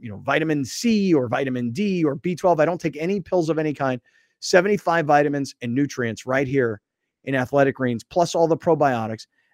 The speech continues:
And I drink this once a day, one bottle a day I drink. And, <sighs> dude, I, I went till twelve thirty last night. Tonight, we're gonna drive back up to L A, gonna see that seven thirty game,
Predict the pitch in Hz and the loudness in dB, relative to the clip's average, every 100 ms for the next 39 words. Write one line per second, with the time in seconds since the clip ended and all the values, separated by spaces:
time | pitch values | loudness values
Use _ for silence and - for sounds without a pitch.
0 | - 151 151 131 190 196 160 143 101 120 | -2 0 0 0 0 2 0 0 -4 -2
1 | 180 - 175 185 113 95 131 185 185 170 | -2 0 2 4 2 0 0 2 4 2
2 | 165 160 156 147 120 113 143 - _ _ | 4 2 4 2 0 -2 -4 -4 _ _
3 | _ _ _ - 147 151 147 151 143 - | _ _ _ -6 0 2 2 0 -4 -12
4 | _ _ _ _ _ _ _ _ _ - | _ _ _ _ _ _ _ _ _ -12
5 | - - - 113 139 120 127 110 _ _ | -10 -10 -8 -2 0 0 -2 -6 _ _
6 | _ _ 107 139 135 131 _ _ _ - | _ _ -10 -4 -4 -6 _ _ _ -4
7 | 127 - 135 131 156 147 110 101 - 101 | -4 -2 -2 0 -2 -2 -4 -8 -12 -16
8 | 87 - 147 143 180 - _ _ - 139 | -14 -6 -2 0 -2 -6 _ _ -8 -4
9 | 139 113 127 156 151 175 160 170 - 180 | -2 -2 -2 0 2 2 2 -2 -2 0
10 | 185 156 120 165 _ _ _ _ - 151 | 2 2 0 -6 _ _ _ _ -4 -2
11 | 135 117 - - - 165 175 175 196 180 | -2 -4 -12 -14 -6 -2 -2 -2 0 -2
12 | 185 185 190 165 135 120 | 0 0 0 0 0 -2